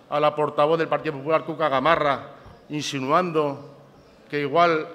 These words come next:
al presidente del gobierno le están chantajeando porque le sacaron información del teléfono.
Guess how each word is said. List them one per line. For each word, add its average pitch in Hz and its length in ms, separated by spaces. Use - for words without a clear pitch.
al 147 120
presidente 156 540
del 151 80
gobierno 151 380
le 143 40
están 156 180
chantajeando 147 600
porque 139 140
le 120 60
sacaron 147 280
información 139 680
del 139 240
teléfono. 151 560